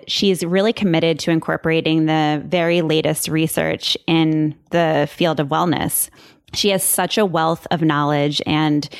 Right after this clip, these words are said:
we really learned so much from talking to her on this episode.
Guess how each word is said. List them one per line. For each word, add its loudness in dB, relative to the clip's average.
we 2
really 2
learned 0
so 0
much -2
from 0
talking 0
to 0
her -2
on 0
this -4
episode. -2